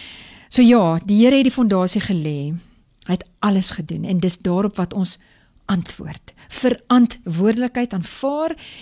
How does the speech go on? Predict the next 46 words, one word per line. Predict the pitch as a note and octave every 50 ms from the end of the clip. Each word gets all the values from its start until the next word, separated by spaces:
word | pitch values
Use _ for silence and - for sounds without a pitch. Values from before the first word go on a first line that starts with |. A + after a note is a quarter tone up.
| - -
en | - F#3 F3+
verantwoordbaarheid. | F3 - G#3+ F#3+ F#3 E3+ C#3+ D#3 E3+ E3+ F3 F3 - - D#3 D#3 F3 F3 - -
Ja, | F#3+ F#3 F3+
Here, | F3+ E3 E3+ D#3+ D#3+
U | -
kan | - - E3+ D3+
rekenskap | D3+ D#3 D#3 - F3+ E3 - - - E3 - -
gee. | - - - - F#3 F3 F#3 F3 - - - - - - - - -
En | G#3+ G3+
kom | - D4 C4+
ons | C#4+ G#3+ F#3
bid | G#3 G3+ -
so | - - G3
saam. | - - - F#3+ F3+ F3+
Here, | F#3+ A3 B3+
dit | A#3+ C#4+ B3
is |
'n | C4+ - -
groot | - C#4+ D#4 D#4 D4 -
taak. | - D#3 D#3+ D#3+ -
As | F3
ek | F#3 E3+ E3+
dink | A3 A#3+ A#3+
aan | A3+ F#3+ F3+
die | -
aarde | - A3+ B3 C4+ C4 B3 A3+ F3+ F3 E3
en | - G3+
die | G#3+ A3
mense | G#3+ B3 D4 D4 D4 C#4+ C4+ A#3+ G#3+ - -
en | G3
die | F#3+ G3+ - _
tyd | - D#4 E4 D4+ C#4+ C4+ - - -
en | G3+ F3+ E3+ - - - - -
my | - G#3+
gesondheid | - A#3+ - - - E4+ E4+ E4 D4 D4 C4 -
en | A#3
my | A3+ A3 F3+
woorde, | F3 G#3 A#3+ B3 B3 A3
dan | G#3 G#3 F#3
voel | - - - - - F4+ E4+ E4 E4 D#4+ D#4 D4+ A#3+
dit | A#3 A3 A3 - -
oorweldigend. | A3+ G3 F#3 E3+ E3+ D#3+ D#3+ E3+ D#3+ E3 - - - - - F3 - - _ _ _ _ _ - - - - _ - - _ _
Maar | - B3 A3
dankie | B3+ C4 C#4+ C4+ D4 B3+
dat | C4 A#3+ -
U | B3